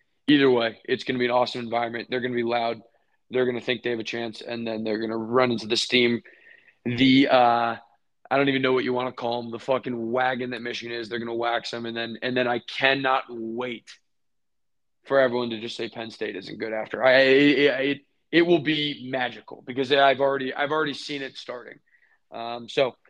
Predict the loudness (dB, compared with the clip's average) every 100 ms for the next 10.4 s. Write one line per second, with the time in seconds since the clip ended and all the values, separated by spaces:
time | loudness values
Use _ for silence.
0 | _ _ 0 0 2 4 4 4 0 0
1 | -2 -4 -6 -8 _ -10 -8 -8 -4 -4
2 | -2 -4 -4 -8 -10 -10 -12 -14 -4 -2
3 | 0 -4 -6 -4 -4 -6 -4 -2 -2 -2
4 | -2 -4 -8 -10 -10 -8 -6 -6 -6 -4
5 | -4 -4 -8 -6 -8 -6 -4 -2 -4 -10
6 | -12 -12 -14 -10 0 0 -2 _ _ _
7 | _ _ _ 2 4 4 4 0 2 0
8 | 0 -2 -2 -2 -4 -6 -10 -8 -10 -10
9 | _ -8 -6 -4 -6 -8 -10 -8 -8 -6
10 | -4 -4 -6